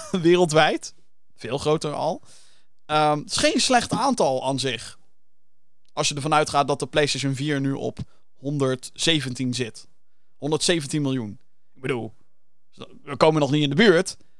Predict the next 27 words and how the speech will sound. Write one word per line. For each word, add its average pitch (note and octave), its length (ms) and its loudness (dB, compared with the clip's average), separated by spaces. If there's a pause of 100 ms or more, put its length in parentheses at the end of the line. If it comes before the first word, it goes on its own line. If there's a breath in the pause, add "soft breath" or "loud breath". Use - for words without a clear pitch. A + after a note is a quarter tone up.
Maar E3+ 180 2
even G#3+ 440 6
rekening G#3 500 4
houdende E3 400 4
met E3+ 400 0
dat E3+ 220 2
er D3 80 0
dus C#3+ 160 -2
een C#3 80 -4
schaarste F#3 420 0
is D3+ 160 -4
aan B2 140 -6
chips - 380 2
en B2+ 160 -4
dat A#2 280 -6 (340)
PlayStation F3 460 2
daar B2+ 140 0
heel F3 300 4
moeilijk F#3+ 240 4
aan B2+ 160 -4
kan B2 120 -8
komen, G#3 480 4 (760)
is A3+ 160 0
negentien G3+ 420 0
miljoen, E3 440 -2 (1300)
nou, D#4+ 260 -4 (1200)
aardig, B3+ 560 0